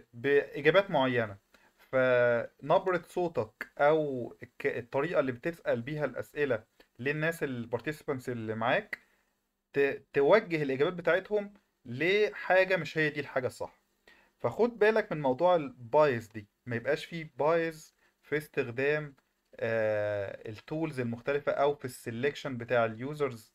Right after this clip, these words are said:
آه، اللي انت بتجيبهم، بحيث، آه، يبقى البايز اقل ما يمكن، انحيازك ل-، لنتيجة مسبقة اقل ما يمكن. الحاجة اللي بعد كده الفاليديتي.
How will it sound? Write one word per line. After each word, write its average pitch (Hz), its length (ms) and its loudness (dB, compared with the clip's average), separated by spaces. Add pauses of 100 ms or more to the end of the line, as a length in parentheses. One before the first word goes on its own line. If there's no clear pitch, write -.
(120)
آه، 101 920 -4
اللي 117 160 -4
انت 135 140 -4
بتجيبهم، 151 560 -4 (480)
بحيث، 147 600 -4 (200)
آه، 110 340 -4 (100)
يبقى 123 200 -4
البايز 139 440 0
اقل 131 360 -2
ما 110 100 -4
يمكن، - 300 -14 (180)
انحيازك 147 800 0 (380)
ل-، 110 600 -4
لنتيجة 135 540 -2
مسبقة 139 600 -4 (240)
اقل 117 260 0
ما 92 80 -10
يمكن. - 180 -16 (1900)
الحاجة 233 280 2
اللي 262 120 2
بعد 262 140 4
كده 240 360 4
الفاليديتي. 139 760 -4